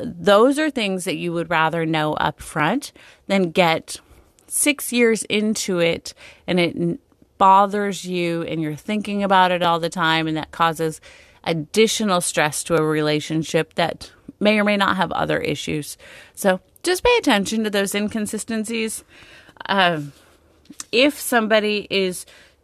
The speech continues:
too, how can I say this? Too forward, too pushy, aggressive,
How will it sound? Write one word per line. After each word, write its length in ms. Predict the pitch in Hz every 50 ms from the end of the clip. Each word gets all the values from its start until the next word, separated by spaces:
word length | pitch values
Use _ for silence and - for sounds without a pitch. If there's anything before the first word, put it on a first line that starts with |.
| _
too, 840 | - - - - - 226 233 233 233 226 226 226 226 226 226 226 214 - - - - _ _ _ _ _ _ _ _ _ _ _ _ _ _ _ _ _ _ _ _ _ _ _ _ _ _ _ _ _ _ _ _ _ _ _ _ _ _ _ _ _ _ _ _ _ _ _ _ _ _ _ _ _ _ _ -
how 160 | - - 190 180
can 140 | - 180
I 100 | 165 156
say 260 | 147 - - - - -
this? 280 | - - - - - - - - - - - - - _ _ _
Too 300 | - - 262 262 240 214
forward, 920 | 180 - - - - 202 180 175 175 175 180 190 226 254 285 311 339 359 370 359 - - - - _
too 320 | - - - 226 214 202 185
pushy, 720 | - - 240 240 226 - - - 247 240 240 240 226 - -
aggressive, 1160 | - 180 170 - - 190 196 202 - - - - 220 208 208 208 202 196 190 - - - -